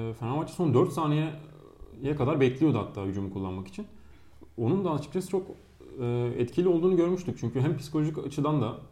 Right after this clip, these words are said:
o kadar bekleyip bekleyip yine, e, istediği şutu sokması Fenerbahçe'nin rakibi sindirmesi açısından da etkiliydi. Bu maçta ben ona şaşırdım yani dediğiniz gibi. E,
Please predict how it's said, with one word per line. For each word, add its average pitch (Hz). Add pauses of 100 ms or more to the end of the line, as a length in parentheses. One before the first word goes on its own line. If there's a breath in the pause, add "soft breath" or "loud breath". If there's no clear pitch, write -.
(180)
o 120
kadar 123
bekleyip 127
bekleyip 113
yine, 120 (300 loud breath)
e, 110
istediği 120
şutu -
sokması 120 (120)
Fenerbahçe'nin 123 (800)
rakibi 143 (200)
sindirmesi 139
açısından 156
da 139
etkiliydi. 113
Bu 160
maçta 156
ben 165
ona 165
şaşırdım 147
yani 95 (240)
dediğiniz 104
gibi. 107 (1160 soft breath)
E, 117